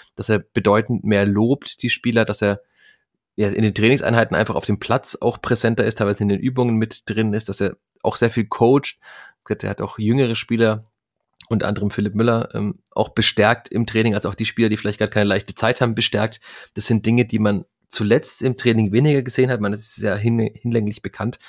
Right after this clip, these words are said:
dass Alexander Zorniger jetzt nicht der Spielerkuschler war. Das hat er selber auch gesagt. Also da gab's jetzt weniger so lobende Worte. Die gab's dann immer für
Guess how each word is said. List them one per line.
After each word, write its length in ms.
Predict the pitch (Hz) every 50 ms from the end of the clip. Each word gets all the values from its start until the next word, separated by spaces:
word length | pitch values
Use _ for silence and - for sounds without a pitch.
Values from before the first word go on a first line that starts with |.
| - - - - - - - _
dass 100 | - -
Alexander 400 | - 104 107 - - 98 95 -
Zorniger 360 | - - 101 110 113 107 107
jetzt 100 | 104 -
nicht 100 | 107 104
der 120 | 107 101 -
Spielerkuschler 720 | - - 113 113 120 117 - - - 117 - 123 113 107
war. 140 | 110 113
Das 120 | 110 - -
hat 80 | -
er 80 | 101 98
selber 280 | - - 104 101 98 -
auch 140 | 107 -
gesagt. 300 | - - - - - -
Also 200 | - - - 98 98 _ _ _ _ -
da 80 | - -
gab's 180 | - - -
jetzt 220 | - - - - - _ -
weniger 340 | 107 117 120 110 104 101
so 180 | - - 107 104
lobende 460 | 101 104 107 117 110 - 123 117 107
Worte. 280 | 101 101 104 113 - 120
Die 100 | 107 98
gab's 180 | - 104 -
dann 100 | - -
immer 180 | - 104 107 107
für 300 | - - 107 107 104 -